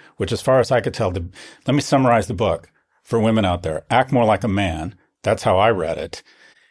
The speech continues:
And two, to figure out a business model that results in algorithms and, and incentives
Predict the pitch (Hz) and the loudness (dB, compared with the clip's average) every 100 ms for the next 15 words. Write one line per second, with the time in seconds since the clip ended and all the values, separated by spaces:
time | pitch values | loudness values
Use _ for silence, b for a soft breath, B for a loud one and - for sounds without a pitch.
0 | b - 127 123 - 175 180 113 101 - | b 0 2 0 0 2 4 2 -2 -8
1 | _ _ _ _ - 131 - - 147 165 | _ _ _ _ 2 2 2 0 2 4
2 | 156 127 90 139 151 139 - 104 95 90 | 4 4 2 0 2 0 0 0 2 0
3 | 85 90 _ - 110 110 - 135 131 120 | -2 -6 _ -6 -2 -2 2 2 2 0
4 | 113 139 139 117 104 107 - - 135 143 | 2 2 2 0 -2 -4 -8 -4 -4 -2
5 | 104 95 - 143 151 165 101 85 - | -2 -4 -4 -2 -2 0 -2 -4 -8